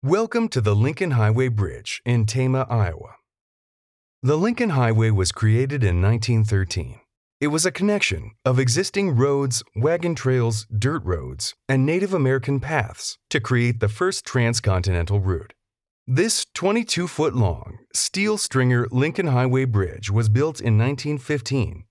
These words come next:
by architect Paul N. Kingsley from a slab bridge design by the Iowa Highway Commission. Instead of balusters,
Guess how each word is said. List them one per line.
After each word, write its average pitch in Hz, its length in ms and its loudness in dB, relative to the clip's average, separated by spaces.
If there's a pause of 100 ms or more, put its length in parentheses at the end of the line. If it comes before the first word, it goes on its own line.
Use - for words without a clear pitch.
(220)
by 107 220 2
architect 139 680 -2
Paul 165 460 -2
N. 127 260 2
Kingsley 131 640 -4 (120)
from 143 240 2
a 135 60 2
slab 180 500 0
bridge 143 280 -2
design 87 500 -4
by 104 160 2
the 117 160 2
Iowa 147 400 0
Highway 127 380 0
Commission. - 540 -10 (680)
Instead 160 380 0
of 180 160 -2
balusters, 135 800 -4